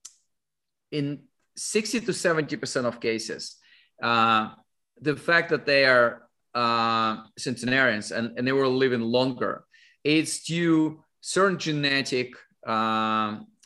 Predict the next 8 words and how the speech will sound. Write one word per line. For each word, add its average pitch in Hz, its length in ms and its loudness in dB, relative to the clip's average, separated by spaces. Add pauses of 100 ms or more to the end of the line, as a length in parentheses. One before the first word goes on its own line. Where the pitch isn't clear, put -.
(200)
uh, 98 400 -2
structure, - 640 -2 (140)
uh, - 40 -8
uh, 101 720 -2
genetic 135 460 -2
choice, 131 380 2
genetic 127 480 -4
makeup, 131 560 -2